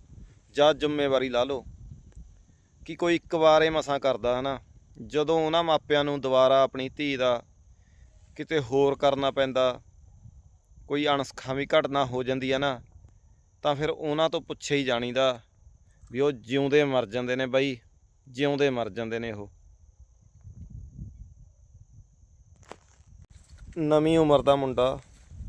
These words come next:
ਨਵੀਂ ਦਾ ਲਾ ਲਓ ਜਾਂ ਥੋੜ੍ਹਾ ਜਿਹਾ ਮੰਨ ਲਾ ਕਿ ਵੱਧ ਉਮਰ ਦਾ ਵੀ ਲਾ ਲਈਏ,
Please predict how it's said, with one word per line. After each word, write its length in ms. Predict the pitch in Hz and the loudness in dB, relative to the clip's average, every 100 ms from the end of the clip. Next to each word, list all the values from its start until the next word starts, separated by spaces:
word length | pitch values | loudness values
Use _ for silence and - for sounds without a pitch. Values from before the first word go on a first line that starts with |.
| - | -10
ਨਵੀਂ 340 | 165 170 185 196 | -2 0 0 6
ਦਾ 120 | 196 | 8
ਲਾ 160 | 175 165 | 8 4
ਲਓ 220 | 165 165 | 2 0
ਜਾਂ 200 | 156 156 | -4 -4
ਥੋੜ੍ਹਾ 300 | 143 156 165 | -4 -4 0
ਜਿਹਾ 200 | 165 160 | 0 0
ਮੰਨ 200 | 160 151 | -2 -2
ਲਾ 120 | 147 | -2
ਕਿ 120 | 143 | -4
ਵੱਧ 300 | 131 139 127 | -4 -4 -2
ਉਮਰ 240 | 165 151 131 | -2 0 2
ਦਾ 120 | 131 | 2
ਵੀ 120 | 131 | 2
ਲਾ 140 | 123 | -2
ਲਈਏ, 420 | 117 117 127 170 | 0 -2 -4 -6